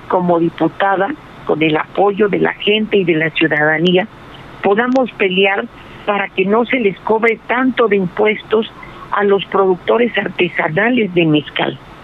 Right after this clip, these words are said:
Y ese, ese es mi, mi compromiso, ese es mi deseo de poder ayudar,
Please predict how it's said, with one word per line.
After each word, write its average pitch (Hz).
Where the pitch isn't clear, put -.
Y 208
ese, 240
ese 226
es 220
mi, 208
mi 190
compromiso, 180
ese 196
es 202
mi 208
deseo 226
de 208
poder 180
ayudar, 175